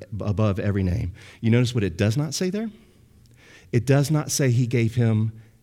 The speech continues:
a name. It says it gave him the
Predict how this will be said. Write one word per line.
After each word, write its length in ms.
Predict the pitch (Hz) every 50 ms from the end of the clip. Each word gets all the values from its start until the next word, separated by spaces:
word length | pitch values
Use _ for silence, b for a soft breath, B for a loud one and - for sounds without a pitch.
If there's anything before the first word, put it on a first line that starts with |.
| B B -
a 400 | 127 120 117 101 87 87 87 87 - - - -
name. 400 | - 98 95 92 92 92 92 87 - - - _ _ _ _ - - _ - - _ - - _ _ _ 107 104 _ _ _ _ _ _ _ b b b b b b b b b b b b b
It 60 | -
says 240 | - - 160 147 131
it 80 | 131 117
gave 320 | 110 131 127 131 123 123
him 400 | 120 123 117 113 113 113 113 107 - - - - - - - _ _ _ -
the 680 | - 92 90 92 117 131 120 117 107 92 85 80 85